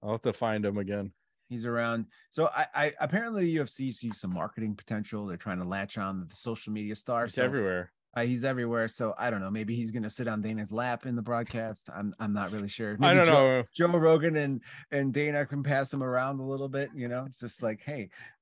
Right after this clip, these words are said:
Speaker 2: pet him." <laughs>
Speaker 1: Something. And I saw, 'cause Conor McGregor keeps threatening him and calling him out. There's posts. I'm like, "Conor, what the fuck are you doing? <laughs> You don't need this."
Speaker 2: He's getting high.
Speaker 1: Oh, all the time.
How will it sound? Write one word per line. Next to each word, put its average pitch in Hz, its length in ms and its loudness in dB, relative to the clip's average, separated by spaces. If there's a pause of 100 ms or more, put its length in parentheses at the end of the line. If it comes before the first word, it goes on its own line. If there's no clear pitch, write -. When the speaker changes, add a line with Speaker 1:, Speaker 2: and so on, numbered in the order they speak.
(300)
Speaker 2:
pet 120 220 0
him." 127 280 -4 (500)
<laughs> 135 260 0
Speaker 1:
Something. 135 500 4
And 147 240 2
I 147 120 6
saw, 156 280 2
'cause 156 260 -4
Conor 175 360 2
McGregor 156 420 4
keeps 143 320 -8
threatening 151 540 -2
him 151 220 -2
and 135 120 -4
calling 139 300 0
him 135 100 -2
out. 135 320 0
There's 123 160 -10
posts. 131 480 0 (220)
I'm - 140 -6
like, 151 180 0
"Conor, 170 400 4
what 143 280 -2
the 202 100 -6
fuck 185 280 -2
are 185 60 0
you 170 160 0
doing? 160 500 -6 (100)
<laughs> - 100 -20
You 143 100 -4 (140)
don't 185 320 -2
need 170 200 -2
this." 120 400 -4 (160)
Speaker 2:
He's 107 200 -6
getting 110 200 -2
high. 101 380 -4 (560)
Speaker 1:
Oh, 107 280 -2 (120)
all 107 180 2
the 107 120 0
time. 107 580 0